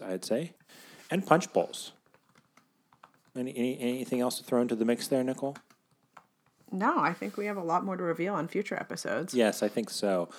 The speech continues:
Speaker 1: Uh, uh, Nicole swears to me that almost everything she owned, uh, was purchased from a thrift store,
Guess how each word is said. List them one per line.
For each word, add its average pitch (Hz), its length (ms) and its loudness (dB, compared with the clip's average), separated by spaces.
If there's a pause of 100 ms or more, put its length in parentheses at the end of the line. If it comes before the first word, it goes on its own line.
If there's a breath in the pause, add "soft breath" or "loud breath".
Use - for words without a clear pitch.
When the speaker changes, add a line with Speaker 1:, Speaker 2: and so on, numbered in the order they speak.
(280 loud breath)
Speaker 1:
Uh, 110 360 4 (440)
uh, 117 120 0
Nicole 143 420 4
swears 127 420 6
to 117 100 -4
me 107 200 4
that 92 340 2 (160)
almost 110 320 4
everything 101 360 4
she 92 300 -4 (500)
owned, 98 520 -2 (640 loud breath)
uh, 92 200 -2 (540 loud breath)
was 120 440 6
purchased - 400 4
from 104 180 4
a 104 60 2
thrift - 280 0
store, 156 360 0